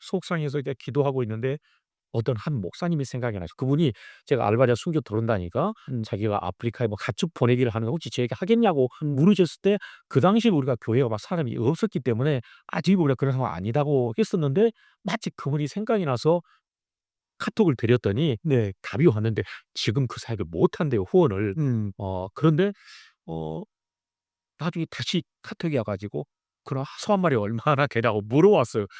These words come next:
Speaker 1: 그 금액을 알려줬더니 얼마를 돈을 보내고 싶-, 어.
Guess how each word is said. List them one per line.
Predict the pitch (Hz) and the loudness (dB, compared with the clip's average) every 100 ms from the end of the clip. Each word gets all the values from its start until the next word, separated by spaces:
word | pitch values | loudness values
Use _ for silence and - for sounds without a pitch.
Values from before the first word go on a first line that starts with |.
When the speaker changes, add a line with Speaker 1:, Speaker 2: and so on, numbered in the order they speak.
| - | -10
Speaker 1:
그 | - 208 | -2 -2
금액을 | - 165 180 | 2 4 4
알려줬더니 | 110 123 156 147 127 135 165 - _ _ _ _ _ _ - | 4 2 2 2 2 2 0 -4 _ _ _ _ _ _ 0
얼마를 | 131 123 113 | 2 2 -2
돈을 | - 113 117 - | -6 -6 -4 -6
보내고 | 98 87 82 | -10 -10 -10
싶-, | - 113 - | -12 -14 -8
어. | 110 | -6